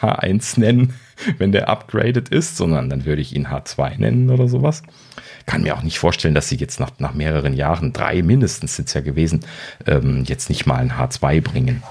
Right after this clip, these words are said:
Das können die ja in-house machen, das ist ja eigentlich kein Stress. Also, äh, ein bisschen verwirrend, vielleicht haben sie sich da auch einfach nur vertan. Ähm, aber es soll auf jeden Fall, äh, n-,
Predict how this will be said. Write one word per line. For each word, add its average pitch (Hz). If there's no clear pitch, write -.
Das 120
können -
die 139
ja 139
in-house 65
machen, -
das -
ist -
ja 58
eigentlich 127
kein -
Stress. -
Also, 82
äh, 87
ein 69
bisschen 67
verwirrend, 85
vielleicht -
haben 67
sie 62
sich 64
da 65
auch 58
einfach 64
nur 64
vertan. 65
Ähm, 120
aber 127
es -
soll 82
auf 73
jeden 67
Fall, -
äh, 64
n-, 64